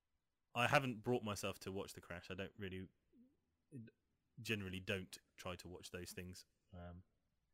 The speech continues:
it's led to a lot of debate about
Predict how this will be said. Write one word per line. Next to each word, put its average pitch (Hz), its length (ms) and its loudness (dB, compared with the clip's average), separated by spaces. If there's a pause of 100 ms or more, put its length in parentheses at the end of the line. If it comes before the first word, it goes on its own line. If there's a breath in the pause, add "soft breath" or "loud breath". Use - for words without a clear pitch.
(1600)
it's 135 240 2
led 131 220 8
to 117 160 4
a - 20 8
lot 110 180 6
of 98 100 -4
debate 98 300 2
about 95 280 0